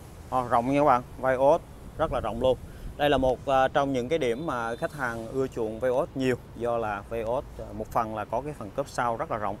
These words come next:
mình để được rất là nhiều đồ. Đó, tiện lợi. Đó, vỏ sơ cua còn rất là dài luôn,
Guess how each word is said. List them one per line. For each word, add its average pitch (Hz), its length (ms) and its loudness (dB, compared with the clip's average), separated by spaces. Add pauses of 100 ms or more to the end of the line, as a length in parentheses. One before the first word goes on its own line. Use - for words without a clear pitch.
(580)
mình 110 100 -10
để 104 160 0
được 131 240 -4
rất 160 140 -4
là 143 60 -2
nhiều 110 160 -4
đồ. 104 200 0 (840)
Đó, 123 240 -10 (460)
tiện 113 220 -8
lợi. 101 260 -2 (580)
Đó, 123 200 -12
vỏ 110 160 -4
sơ 123 200 -10
cua 123 260 2
còn 104 260 -6
rất 156 240 -2
là 127 100 0
dài 110 340 0
luôn, 120 260 2